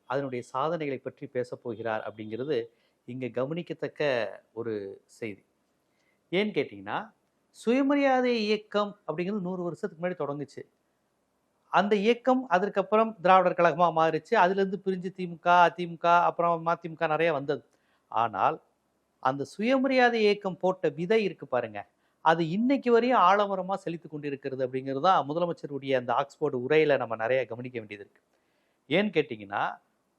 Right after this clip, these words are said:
ஆயிரத்தி தொள்ளாயிரத்தி இருபத்தி ஏழு செங்கற்பட்டு சுயமரியாதை மாநாட்டில் பெரியார் என்னெல்லாம் சொன்னாரோ அதையெல்லாம் பிற்காலத்தில் திமுக ஆட்சியில் அது நடைமுறைக்கு வந்தது. பெரியார் ஒருவருக்கு மட்டுமே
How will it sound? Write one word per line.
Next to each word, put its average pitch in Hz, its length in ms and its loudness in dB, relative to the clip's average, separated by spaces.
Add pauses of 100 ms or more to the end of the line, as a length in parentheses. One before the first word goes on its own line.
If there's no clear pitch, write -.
(280)
ஆயிரத்தி 233 440 6
தொள்ளாயிரத்தி 240 320 4
இருபத்தி 220 340 0
ஏழு 208 240 4
செங்கற்பட்டு 208 500 0
சுயமரியாதை 202 720 2
மாநாட்டில் 180 540 0
பெரியார் 185 380 6
என்னெல்லாம் 180 520 4 (120)
சொன்னாரோ 147 520 4 (380)
அதையெல்லாம் 165 800 6 (120)
பிற்காலத்தில் 196 840 6 (500)
திமுக 214 380 2
ஆட்சியில் 180 680 4
அது 151 200 0
நடைமுறைக்கு 190 520 2
வந்தது. 127 280 -6 (120)
பெரியார் 208 460 2
ஒருவருக்கு 196 420 -6
மட்டுமே 175 580 -8